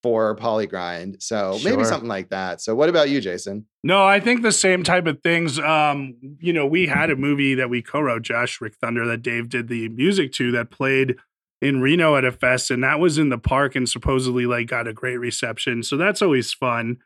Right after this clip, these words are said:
Speaker 3: when that stuff happens. But I don't think I've, I'm, you know, it would have to be, like, one of these film festival parties where it's like, we're gonna show a movie in an offbeat thing. Seeing a movie, like, while sitting in a pool never appeals to me.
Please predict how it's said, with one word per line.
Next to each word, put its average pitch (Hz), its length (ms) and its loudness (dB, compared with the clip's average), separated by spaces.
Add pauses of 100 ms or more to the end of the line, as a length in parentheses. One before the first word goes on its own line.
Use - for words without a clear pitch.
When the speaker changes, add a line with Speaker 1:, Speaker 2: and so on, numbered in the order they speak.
(340)
Speaker 3:
when 131 180 2
that 127 220 0
stuff 123 260 -4
happens. 127 420 -2
But 147 160 -2
I 175 100 4
don't 269 200 2
think 285 160 2
I've, 165 400 0 (120)
I'm, 156 280 -2 (280)
you 202 120 2
know, 135 260 2 (140)
it 160 80 -2
would 165 160 4
have 208 200 2
to 233 60 -2
be, 214 120 6
like, 185 160 4
one 165 160 2
of 165 60 2
these 147 220 2
film 147 240 0
festival 127 480 0
parties 131 540 -2
where 123 160 -4
it's 120 160 -8
like, 120 240 -6 (360)
we're 147 120 2
gonna 147 160 4
show 139 240 2
a 131 40 2
movie 123 320 2
in 120 100 0
an 123 120 -2
offbeat 120 460 -4
thing. 135 200 -2 (220)
Seeing 254 260 4
a 240 80 6
movie, 202 300 8
like, 165 220 4
while 147 160 4
sitting 151 320 2
in 139 100 2
a 120 40 -2
pool 131 340 2
never 123 320 0
appeals 113 460 -6
to - 120 -6
me. 127 320 -2